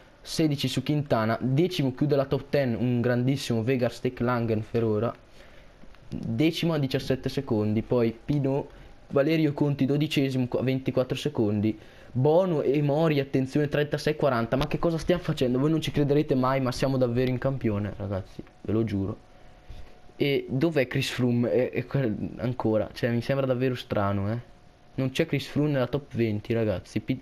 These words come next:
Peter Sagan, diciottesimo, molto indietro, quindi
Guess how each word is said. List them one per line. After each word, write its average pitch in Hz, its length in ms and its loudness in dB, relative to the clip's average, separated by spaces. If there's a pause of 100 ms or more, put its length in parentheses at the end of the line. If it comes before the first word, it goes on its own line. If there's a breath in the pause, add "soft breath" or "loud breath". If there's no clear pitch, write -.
Peter 127 300 -2
Sagan, 123 420 0 (600 loud breath)
diciottesimo, 131 720 0
molto 123 340 0
indietro, 117 480 0
quindi 101 440 -2